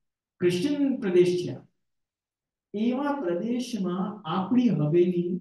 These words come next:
હું તો કહું આખા એલ એમાં, એ હવેલી stand out કરવાની છે. Not just talking about the architecture.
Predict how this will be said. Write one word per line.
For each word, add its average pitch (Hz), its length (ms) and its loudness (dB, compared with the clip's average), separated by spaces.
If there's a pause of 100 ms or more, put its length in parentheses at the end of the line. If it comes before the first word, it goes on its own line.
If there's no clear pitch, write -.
(100)
હું 165 100 -6
તો 214 100 -8
કહું 226 280 -8
આખા 208 720 -4 (420)
એલ 165 180 0
એમાં, - 520 0 (360)
એ 202 120 -2
હવેલી 196 760 -2 (560)
stand 233 680 -4
out 262 260 0
કરવાની 131 440 -2
છે. - 160 -20 (4000)
Not 160 360 0
just 269 320 -2
talking 196 240 -4
about 190 320 -6
the 202 80 -6
architecture. 147 760 -10